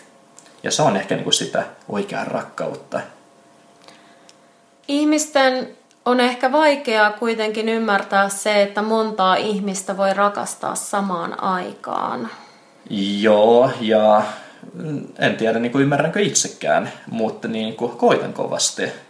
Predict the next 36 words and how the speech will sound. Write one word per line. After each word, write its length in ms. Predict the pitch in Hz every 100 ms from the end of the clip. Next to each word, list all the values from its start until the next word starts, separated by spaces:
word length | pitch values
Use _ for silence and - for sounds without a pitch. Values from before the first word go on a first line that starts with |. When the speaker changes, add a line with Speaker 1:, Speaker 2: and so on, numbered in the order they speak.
| _ _ _ -
Speaker 2:
Ja 100 | -
eikö 200 | 269 254
sitä 200 | - 294
rakkautta 680 | 302 311 320 302 277 285 262
ole 80 | 262 -
kuitenkin 600 | 262 240 240 240 233 -
sillä 340 | - 254 240
tavalla 360 | 226 220 214 208
erilaista, 840 | 208 208 208 202 196 202 196 190
että 380 | 190 - 196 196 - - _ -
me 120 | 202
saatetaan 580 | 202 190 190 185 190 185
rakastaa 640 | 190 190 190 - 190 185
meidän 480 | 185 180 180 175 - - _ _ _ _ _ _ -
puolisoa 540 | 254 247 233 - 226
eri 220 | 220 220 214
tavalla 540 | 214 208 202 202 196
ja 80 | 196
meidän 320 | 196 190 190
lapsia 460 | 190 185 - 180 180
eri 160 | 175
tavalla, 600 | 175 175 170 160 160 156
eikä 220 | 165 170
se 180 | 170 165
ole 120 | 170
niin 280 | 175 175 -
kuin 320 | 190 185 180 - - _ _ _ _ _ - -
Speaker 1:
Kyllä. 560 | 135 110 101 98 82 -
Speaker 2:
mikään 400 | 226 220 208 196
rakkaus 520 | 202 202 - 190 -
ei 360 | - 202 196 196
ole 140 | 190
niin 160 | 190 190
kuin 140 | 185
vähemmän 640 | 208 190 190 180 175 170 180
kuin 400 | 185 180 170